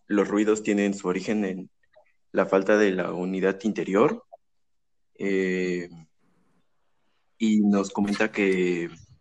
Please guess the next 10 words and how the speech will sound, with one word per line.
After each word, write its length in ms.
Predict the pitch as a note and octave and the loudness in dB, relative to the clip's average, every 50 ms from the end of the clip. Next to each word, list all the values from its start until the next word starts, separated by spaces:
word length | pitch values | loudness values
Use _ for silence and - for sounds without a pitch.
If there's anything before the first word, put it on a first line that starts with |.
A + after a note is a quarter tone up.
| _ _ _ _ _ _ _ _ | _ _ _ _ _ _ _ _
si 160 | _ - - A2 | _ 0 2 4
hubieran 300 | G#2 G#2+ G#2 A2 A#2 A2+ | 6 6 6 6 4 2
personas 440 | A2+ F#2+ - G#2 A2 A#2 A2 G#2 | 0 0 0 2 2 2 2 0
dentro 400 | G#2 G#2+ G#2 F#2+ G2 - F#2+ F#2 | 0 0 0 0 -2 -4 -4 -4
de 160 | F#2 F#2 F#2 F#2 | -4 -4 -4 -6
nosotros 420 | F2+ - G#2 G2+ - A2 G#2+ - | -6 -8 -8 -8 -6 -6 -6 -6
hablando 340 | F#2 F2 F#2 G2 G2 F2+ F#2+ | -4 -4 -2 -2 -2 -4 -6
siempre. 480 | - - A2+ A2+ A2+ - F#2+ F#2 F2+ - _ _ _ _ _ _ _ _ _ _ _ _ _ _ _ _ _ _ _ _ _ _ _ _ _ _ _ _ _ | -4 -2 -2 -2 -2 -2 -4 -6 -6 -8 _ _ _ _ _ _ _ _ _ _ _ _ _ _ _ _ _ _ _ _ _ _ _ _ _ _ _ _ _
También, 920 | - G#2 G#2 G#2 G2+ A2 A2+ A2+ A2+ A2+ A#2+ A#2+ B2 B2 B2+ B2 A#2+ A#2 - - - - - - - | 0 2 2 2 2 2 2 4 4 4 4 2 2 0 0 -2 -4 -6 -8 -12 -20 -20 -20 -18 -12
eh, 640 | G2 G2+ G2 G2 F#2+ F#2+ F#2+ F#2 F#2 F2+ F#2 F2+ | -8 -6 -4 -4 -4 -4 -4 -4 -4 -4 -4 -6